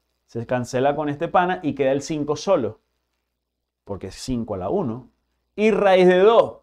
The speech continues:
por cinco, por notación matemática, mis panas, por notación matemática, no se escribe así. Raíz, no se escribe así raíz de dos por cinco. Se coloca el número de primero para no confundir nunca que la raíz va a arropar el cinco también.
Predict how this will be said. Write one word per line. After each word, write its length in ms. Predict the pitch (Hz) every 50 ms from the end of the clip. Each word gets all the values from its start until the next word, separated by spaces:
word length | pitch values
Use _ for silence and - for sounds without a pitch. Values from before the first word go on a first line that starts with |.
| _ _
por 340 | - 269 269 277 254 214 -
cinco, 680 | - - - 240 220 180 147 127 - 143 160 175 175 -
por 220 | 151 143 143 139
notación 540 | 139 143 139 135 131 123 - - 170 185 202
matemática, 680 | 202 202 196 202 202 202 180 156 147 160 160 156 160 147
mis 180 | 135 123 123
panas, 480 | - - 190 143 127 131 131 - - _
por 180 | - 117 113
notación 360 | 120 120 113 110 - - 127 147
matemática, 720 | 165 170 185 185 190 170 131 117 135 131 143 151 147 - _ -
no 280 | 117 117 120 123 120
se 120 | 117 - 131
escribe 300 | - - 143 135 135 131
así. 380 | 127 - - 196 131 - _ _ _ _ _ _ _ _ _ _ _ _ _ _ _
Raíz, 300 | _ - 120 117 113 110 113
no 120 | 120 123
se 100 | - 147
escribe 280 | 143 143 160 156 151 151
así 180 | 147 - 160
raíz 240 | 156 156 151 147 139
de 80 | 123 120
dos 160 | 120 117 117
por 160 | - 135 131
cinco. 460 | - - 170 156 127 - - 80 _ _ _ _ _ _ _ _
Se 280 | _ - - 151 143
coloca 440 | 147 143 143 151 160 165 165 202 196
el 200 | 196 196 190 190
número 440 | 196 214 208 190 151 123 113 113 120
de 160 | 131 147 170
primero 760 | - - 190 196 196 190 185 156 123 110 113 117 120 117 _ _ _ _ _ _ _ _ _ _ _ -
para 340 | 147 147 147 143 139 139
no 320 | 139 139 139 139 147 151 147
confundir 640 | - 185 185 180 - - 151 139 139 143 151 151 160
nunca 460 | 170 180 170 139 117 110 123 120 117
que 160 | - 120 113
la 100 | 113 113
raíz 420 | 113 113 117 110 120 139 147 143
va 200 | 135 131 120 113
a 320 | 113 113 113 - - 131 127
arropar 380 | 120 - 107 95 - 98 98
el 100 | 104 107
cinco 380 | 104 - 120 113 104 101 - 95
también. 480 | 92 90 95 104 135 139 113 90 87